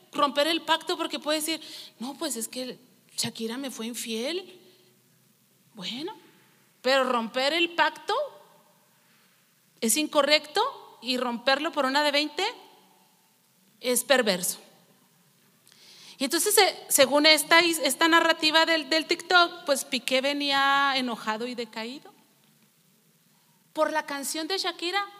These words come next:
No. No. Por haber hecho lo incorrecto.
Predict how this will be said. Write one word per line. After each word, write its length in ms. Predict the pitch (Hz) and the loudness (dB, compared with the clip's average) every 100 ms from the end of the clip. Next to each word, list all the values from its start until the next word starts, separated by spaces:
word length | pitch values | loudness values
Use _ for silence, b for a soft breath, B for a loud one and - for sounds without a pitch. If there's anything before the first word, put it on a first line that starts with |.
| - | -16
No. 360 | 208 208 185 180 - _ _ _ _ _ _ _ _ _ _ _ _ _ _ _ _ _ _ - | -10 -8 -8 -12 -20 _ _ _ _ _ _ _ _ _ _ _ _ _ _ _ _ _ _ -10
No. 280 | 180 170 - - _ _ _ _ _ _ b b b | -8 -8 -12 -20 _ _ _ _ _ _ b b b
Por 180 | 240 233 | -8 -6
haber 240 | 220 190 | -6 -6
hecho 200 | 190 208 | -8 -10
lo 100 | 196 | -10
incorrecto. 580 | 202 196 196 208 - | -12 -12 -16 -16 -20